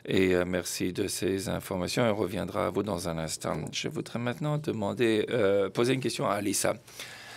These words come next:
Alissa, euh, comment, euh, le forum de, sur la gouvernance de l'Internet peut-il jouer un rôle proactif dans la promotion d'une approche de la cybersécurité centrée sur l'humain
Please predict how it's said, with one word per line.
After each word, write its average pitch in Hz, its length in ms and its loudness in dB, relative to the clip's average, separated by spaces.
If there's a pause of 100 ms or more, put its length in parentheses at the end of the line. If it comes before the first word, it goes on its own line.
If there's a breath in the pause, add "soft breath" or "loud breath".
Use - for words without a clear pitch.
(180 loud breath)
Alissa, 98 760 -4 (100)
euh, 104 140 -4
comment, 131 720 0 (100)
euh, 113 320 4
le 113 340 4
forum 120 560 2
de, 110 160 2
sur 110 160 0
la 113 80 6
gouvernance 117 380 0
de 113 60 2
l'Internet 107 520 -2
peut-il 120 320 0
jouer 117 160 2
un 113 80 2
rôle 107 220 4
proactif 117 440 0
dans 110 120 -4
la 107 80 -4
promotion 123 540 -2
d'une 113 120 -2
approche 110 360 0
de 113 60 0
la 113 120 2
cybersécurité 120 640 0
centrée 120 320 0
sur 117 240 4
l'humain 123 360 4